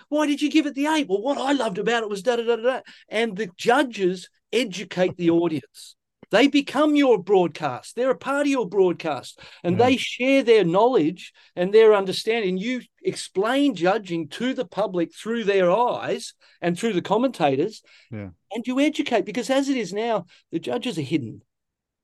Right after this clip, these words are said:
Speaker 1: No one even knows who they are. <laughs> It's like there's these people, like, avoiding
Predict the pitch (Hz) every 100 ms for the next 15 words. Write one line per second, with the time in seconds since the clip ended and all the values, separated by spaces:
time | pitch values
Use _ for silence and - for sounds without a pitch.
0 | _ _ _ _ 170 262 262 208 180 208
1 | 185 220 185 170 160 165 277 - - -
2 | 160 147 220 285 285 - - 370 - 220
3 | 214 214 180 202 180 240 226 208 196 185
4 | _ - 160 139 190 214 208 190